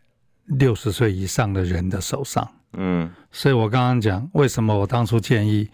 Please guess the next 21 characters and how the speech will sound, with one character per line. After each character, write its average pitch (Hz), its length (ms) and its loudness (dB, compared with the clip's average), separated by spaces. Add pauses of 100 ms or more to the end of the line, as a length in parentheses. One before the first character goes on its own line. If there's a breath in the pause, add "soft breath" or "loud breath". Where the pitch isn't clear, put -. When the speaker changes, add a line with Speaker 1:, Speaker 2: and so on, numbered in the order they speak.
(500 loud breath)
Speaker 1:
这 131 160 2
三 110 240 2
位 110 120 4
先 98 220 2
生 95 240 0
哈， 117 540 -6 (600 soft breath)
走 127 300 2
进 156 300 4
偏 156 380 4
乡， 139 500 0 (320)
做 151 260 4
国 117 340 2
事 135 240 2
论 131 380 2
坛， 104 440 0 (100)
让 123 380 2
这 135 160 2
些 120 220 2 (240)
四 - 240 0
十 113 260 2
plus、 - 540 0